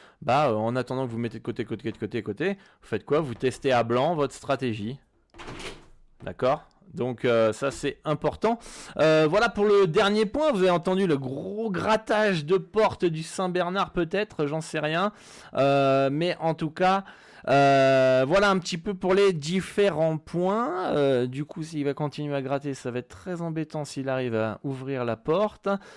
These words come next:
Et, euh, on va pas, euh, être très, très longtemps ensemble à présent. Ça fait déjà, euh, cinquante minutes de, de live.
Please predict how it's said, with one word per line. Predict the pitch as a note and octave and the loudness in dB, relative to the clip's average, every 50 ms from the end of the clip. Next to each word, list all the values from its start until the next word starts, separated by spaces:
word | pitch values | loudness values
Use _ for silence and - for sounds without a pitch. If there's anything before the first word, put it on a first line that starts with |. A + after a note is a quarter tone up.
| - - - - - | -20 -20 -20 -6 0
Et, | - C3 C#3 C#3+ C#3+ | 2 4 4 4 2
euh, | G#2 E2 G#2+ A2 A2 G#2+ | 2 0 2 2 2 2
on | G#2+ A2+ | 0 0
va | A2 A#2 A#2 | 0 -2 -2
pas, | A2+ - C3+ C#3 C#3 - - | 0 0 0 0 0 0 -2
euh, | G#2 G#2+ G#2 G2+ G#2+ - - - | -4 -4 -4 -4 -4 -4 -6 -6
être | - A#2+ B2+ - - - A#2+ A2 G#2 G2 G2+ G#2 _ | -6 -8 -8 -8 -8 -8 -8 -6 -6 -8 -12 -16 _
très, | - - D#3+ D#3+ C#3+ | -8 -4 -2 -2 -2
très | - - - D3 | -2 0 0 0
longtemps | C#3 C#3 C#3+ C3+ - F3 E3 E3 - - | 0 0 -4 -4 -4 -4 -4 -4 -6 -4
ensemble | - D#3 D#3 D#3+ - - F#3 F3+ F3 E3 | -2 -2 -2 -2 -2 -4 -4 -2 2 2
à | D#3 D3+ | 0 0
présent. | - - D#3+ D#3 F3 F3+ | 0 -2 -2 0 -2 -4
Ça | E3+ - C#3+ | -4 -6 -8
fait | - - B2+ | -6 -6 -8
déjà, | B2 B2 B2 C3 D3 D3 C#3+ B2 | -6 -6 -4 0 0 2 2 2
euh, | A2 | 0
cinquante | - - C#3 B2+ - C#3 B2+ - | -2 -6 -10 -8 -8 -10 -10 -8
minutes | B2+ B2 C3+ C3+ B2 A2+ G#2+ | -8 -8 -8 -8 -10 -10 -6
de, | A2+ A2 G#2+ - - - - - - - - | -4 -4 -4 -4 -8 -16 -20 -20 -20 -18 -14
de | - A#2+ A#2 D3 D#3+ | -12 -4 0 2 2
live. | D#3 E3 F3 F#3+ G3+ G3 G3 G3+ G3 F#3+ E3 D3 C3+ | 4 4 2 2 2 2 2 2 2 2 2 0 -2